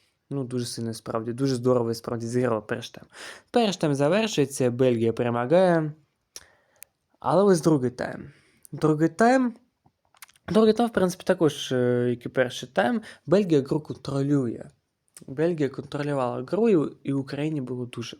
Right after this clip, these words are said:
важко. Дуже важко було збірній Україні. Були непогані випади в української збірної, але Бельгія більше м'ячем володіла. Але Україна десь так з хвилиною, так, е, десь так п'ятдесят п'ятої, мені здається.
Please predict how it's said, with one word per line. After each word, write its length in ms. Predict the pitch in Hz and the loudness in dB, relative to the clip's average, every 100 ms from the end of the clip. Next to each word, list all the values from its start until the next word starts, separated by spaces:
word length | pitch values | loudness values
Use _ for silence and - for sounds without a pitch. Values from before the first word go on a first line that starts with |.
| - | -18
важко. 300 | - - - _ - - - - | -16 -16 -18 _ -20 -18 -18 -12
Дуже 380 | 131 156 147 135 | -2 2 2 2
важко 400 | 131 123 - 113 | 2 0 -2 -6
було 180 | 120 113 | -4 -4
збірній 400 | 120 123 117 117 | -2 -4 -2 -6
Україні. 600 | 113 131 165 208 175 151 - - - - - | -2 0 2 2 0 -2 -8 -20 -20 -12 -2
Були 240 | 180 240 | 4 4
непогані 460 | 175 147 143 135 127 | 4 4 4 4 4
випади 340 | 185 196 160 | 4 4 2
в 60 | 151 | 2
української 560 | 143 143 135 - 139 | 2 0 0 -2 -4
збірної, 520 | 127 127 131 127 123 | -4 -4 -2 -2 -4
але 160 | 123 131 | -4 -2
Бельгія 420 | 131 180 165 139 | 2 2 2 -4
більше 360 | 127 139 - - | -4 -6 -6 -10
м'ячем 260 | 117 - 190 | -10 -6 -2
володіла. 400 | 160 143 127 127 - - - _ - | 0 0 -2 -4 -16 -20 -20 _ -2
Але 180 | 147 | 2
Україна 460 | 175 180 185 156 135 | 2 2 2 2 2
десь 420 | 123 170 233 226 | 0 2 2 0
так 280 | - 180 175 | 0 2 2
з 120 | - | -4
хвилиною, 680 | - 135 135 170 180 160 151 | -6 -2 2 2 2 2 0
так, 380 | 156 151 151 - | 0 -2 -2 -2
е, 240 | 139 139 131 | 0 0 -4
десь 260 | 127 175 | -8 -10
так 180 | - 147 | -10 -14
п'ятдесят 380 | 131 135 147 - | -14 -14 -12 -8
п'ятої, 320 | 202 226 127 | -8 -6 -6
мені 180 | 120 117 | -6 -6
здається. 440 | 117 113 113 123 | -2 -2 -2 -14